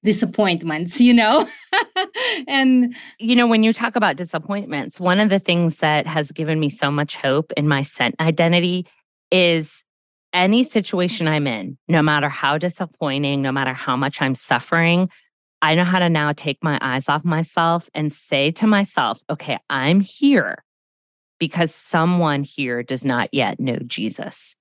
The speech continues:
Speaker 2: So, for example, I had emergency kidney stone surgery and I was really trusting God with my sent identity.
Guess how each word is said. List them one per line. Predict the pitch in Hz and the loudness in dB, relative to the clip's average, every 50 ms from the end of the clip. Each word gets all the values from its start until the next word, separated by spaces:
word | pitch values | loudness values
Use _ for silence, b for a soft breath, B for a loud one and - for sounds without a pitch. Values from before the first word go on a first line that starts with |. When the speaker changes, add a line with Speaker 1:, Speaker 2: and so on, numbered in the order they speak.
| _ | _
Speaker 2:
So, | _ - - 131 | _ -6 -4 -4
for | - - 143 139 | -2 0 0 0
example, | 165 170 - 180 151 143 - - 110 101 - 151 - _ _ _ _ _ _ _ _ _ _ | 0 2 0 0 0 0 0 -2 -4 -4 -6 -8 -12 _ _ _ _ _ _ _ _ _ _
I | - 143 139 | 0 0 0
had | 135 139 147 147 143 143 143 | 0 0 0 0 0 0 0
emergency | - 143 147 143 139 135 151 156 147 - - | -2 -2 -2 -2 -2 -2 -4 -8 -8 -8 -10
kidney | 160 - - 208 185 202 180 170 | -12 -4 -2 0 2 4 2 2
stone | - - 139 131 127 | 2 0 0 0 0
surgery | 131 - - 127 120 113 113 117 95 - - - | 0 0 -2 -2 -2 -4 -4 -6 -8 -8 -6 -2
and | - 151 151 | 0 2 2
I | 139 | 2
was | 139 143 135 | 2 0 -2
really | 131 139 139 139 147 165 | 0 0 0 2 2 2
trusting | 160 - - 160 160 - - 156 | 0 0 -2 -4 -4 -4 -4 -4
God | 147 143 135 131 127 | -2 -2 -2 -2 -2
with | 131 135 - | -4 -4 -4
my | 131 131 127 | -4 -6 -6
sent | 135 - - 135 120 123 - | -6 -6 -4 -2 -2 -2 0
identity. | - 170 175 156 135 117 113 113 110 - 117 135 | 0 0 0 2 0 -2 -2 -4 -6 -4 -6 -6